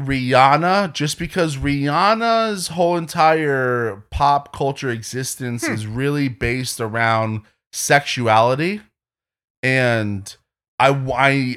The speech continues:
Speaker 1: I'm hoping that her guests, she's got some good guests, like, that are good, 'cause, you know, there's always the mystery
Speaker 2: It's, I think it's
Speaker 1: performers.
Speaker 2: Rihanna and, like, Rockefeller
Speaker 1: Well, it's
Speaker 2: Associates
Speaker 1: Jay-Z, yeah.
Speaker 2: and friends or something, yeah. So you know she's gonna bring out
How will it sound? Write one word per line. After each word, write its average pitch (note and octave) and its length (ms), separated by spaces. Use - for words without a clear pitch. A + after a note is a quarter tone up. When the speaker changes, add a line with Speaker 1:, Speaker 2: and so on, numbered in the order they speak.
Speaker 1:
I'm C3 240
hoping F3+ 880
that C3 500
her C3+ 180
guests, B2 680
she's A#2+ 240
got C3 140
some B2+ 120
good A#2 300
guests, - 680
like, A2 180
that A2 140
are A2 60
good, G#2+ 200
'cause, G#2+ 200
you A2+ 60
know, A2+ 60
there's A2 160
always A#2+ 240
the B2 80
mystery B2+ 720
Speaker 2:
It's, C#3 160
I D3+ 120
think G3+ 200
it's F3+ 140
Speaker 1:
performers. D#3 540
Speaker 2:
Rihanna D3+ 40
and, D3+ 420
like, C#3 280
Rockefeller B2+ 1300
Speaker 1:
Well, A#2+ 320
it's G#2+ 80
Speaker 2:
Associates C3+ 540
Speaker 1:
Jay-Z, B2+ 100
yeah. A2+ 260
Speaker 2:
and C3 260
friends C3 640
or A2 120
something, G#2 580
yeah. G2 300
So E3+ 120
you G3+ 140
know C4 160
she's G#3+ 220
gonna F#3+ 180
bring D#3 300
out C#3 340